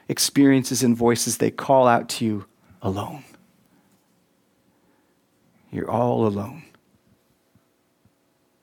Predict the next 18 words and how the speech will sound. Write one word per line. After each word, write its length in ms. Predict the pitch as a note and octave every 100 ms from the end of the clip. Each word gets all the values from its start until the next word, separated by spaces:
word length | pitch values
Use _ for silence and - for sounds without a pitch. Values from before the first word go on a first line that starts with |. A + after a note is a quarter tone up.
| _ _ _ _ _ _ _ _ _ _ _ _ _ _ _ _ _ _
In 80 | A#2
Psalm 340 | A2 C#3 C3 B2
three, 280 | C3+ B2+
David, 340 | A#2+ B2 A#2+ A2+
who 140 | A#2
knew 160 | A#2+ C#3
the 100 | C3
Lord 300 | B2 A#2+ A2
well, 320 | A2+ G#2 G2
said, 400 | - A#2+ A2 G#2+ - _ _ _ _ _ _ _
"Many 600 | - D3+ F3 F3 C#3 G#2+ - _ _ _ -
there 300 | D3 D3+ C3+
be 420 | D3 D3+ C3 A#2 - _ _ _ _ _ _ _ _ _ _ -
who 140 | D#3
say 340 | C#3 - D3+ D3+
to 140 | -
my 200 | C#3 C3
soul, 520 | B2+ - B2+ A#2+ A2+